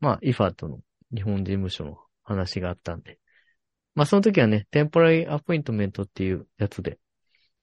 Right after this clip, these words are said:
まあ、大体職員的な感じで。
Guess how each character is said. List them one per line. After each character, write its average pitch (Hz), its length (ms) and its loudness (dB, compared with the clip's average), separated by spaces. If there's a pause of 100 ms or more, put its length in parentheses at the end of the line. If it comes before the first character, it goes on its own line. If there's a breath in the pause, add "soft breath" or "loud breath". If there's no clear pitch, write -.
(680)
ま 120 120 2
あ、 - 20 -4
大 113 200 4
体 120 140 6
職 123 300 0
員 110 60 0
的 98 200 -4
な 98 100 -2
感 98 220 -4
じ 98 100 -4
で。 98 200 -4